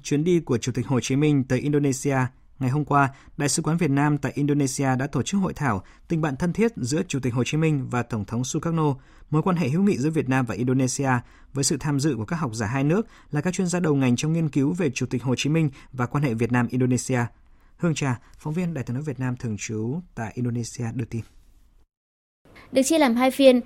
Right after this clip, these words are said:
Speaker 2: hội thảo đem đến cho những người tham dự những góc nhìn đa chiều về chuyến đi lịch sử của Chủ tịch Hồ Chí Minh đến Indonesia năm một nghìn chín trăm năm mươi chín trong vòng mười ngày.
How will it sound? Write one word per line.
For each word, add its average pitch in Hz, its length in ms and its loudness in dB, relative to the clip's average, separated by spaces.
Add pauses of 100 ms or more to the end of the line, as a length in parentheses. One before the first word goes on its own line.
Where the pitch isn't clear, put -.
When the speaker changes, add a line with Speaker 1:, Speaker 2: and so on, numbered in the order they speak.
(120)
Speaker 2:
hội 247 180 2
thảo 226 160 2
đem 262 160 4
đến 226 280 4
cho 285 140 2
những 240 180 0
người 285 120 4
tham 233 200 0
dự 214 200 2
những 185 160 -2
góc 320 120 2
nhìn 240 240 4
đa 220 160 2
chiều 208 280 2
về 185 120 0
chuyến 196 160 -2
đi 240 100 0
lịch 220 160 0
sử 196 220 2
của 180 120 -4
Chủ 180 120 -2
tịch 180 140 -6
Hồ 190 140 -2
Chí 190 140 -4
Minh 226 220 0
đến 233 160 0
Indonesia 220 640 -2
năm 208 160 -2
một 196 60 -2
nghìn 185 200 -2
chín 180 220 -4
trăm 226 240 -4
năm 214 120 -2
mươi 208 60 -2
chín 202 360 -2
trong 226 180 -4
vòng 185 180 -4
mười 190 100 0
ngày. 190 280 0